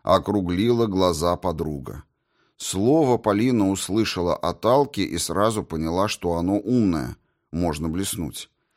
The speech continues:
"Из той области, что и Фрейд", небрежно сказала Полина. "Психология, короче".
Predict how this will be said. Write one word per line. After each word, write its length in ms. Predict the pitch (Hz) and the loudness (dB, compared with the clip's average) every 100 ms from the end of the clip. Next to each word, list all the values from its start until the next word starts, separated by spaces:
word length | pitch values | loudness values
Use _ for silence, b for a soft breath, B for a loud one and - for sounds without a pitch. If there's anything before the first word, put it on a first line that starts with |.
| _ | _
"Из 420 | - 156 123 101 - | -8 -4 -2 -4 -2
той 180 | 110 | 0
области, 480 | 98 123 107 87 - | 2 2 2 -2 -4
что 240 | 76 - 90 | -10 -6 -6
и 80 | |
Фрейд", 480 | 85 - 90 73 - _ _ _ | -6 -4 -6 -6 -14 _ _ _
небрежно 600 | - 107 87 90 87 85 | -2 0 2 0 0 -2
сказала 480 | 80 - 82 82 76 | -6 -6 -4 -4 -4
Полина. 540 | - 85 80 69 58 - _ - | -6 -6 -6 -8 -10 -14 _ -12
"Психология, 640 | - - 160 151 104 76 71 | -10 -8 -4 -2 -2 -4 -8
короче". 480 | 69 65 57 - | -8 -8 -8 -12